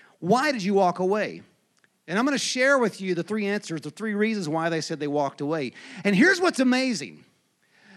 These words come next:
The answers they shared parallels this verse. And so we're gonna talk about that.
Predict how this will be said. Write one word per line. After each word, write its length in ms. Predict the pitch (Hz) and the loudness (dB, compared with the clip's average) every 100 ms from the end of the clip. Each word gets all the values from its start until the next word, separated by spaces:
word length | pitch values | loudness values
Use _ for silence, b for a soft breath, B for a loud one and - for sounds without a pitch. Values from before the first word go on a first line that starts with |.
| b | b
The 160 | 190 220 | 0 4
answers 480 | 311 - 311 294 | 4 2 2 2
they 180 | 190 220 | 4 4
shared 680 | 190 - 240 220 190 190 139 - - | 4 2 2 4 4 2 0 -2 4
parallels 760 | - 254 277 202 180 175 175 | 6 8 6 6 4 4 2
this 200 | 160 180 | 0 -2
verse. 520 | 175 202 104 - - - _ _ _ b b b b | 0 0 -2 -6 -10 -12 _ _ _ b b b b
And 80 | |
so 100 | - | -2
we're 100 | 202 | 2
gonna 120 | 220 208 | 4 2
talk 320 | 190 185 175 | 2 0 0
about 400 | 143 127 101 - | -2 -4 -4 -8
that. 260 | 117 101 | -8 -8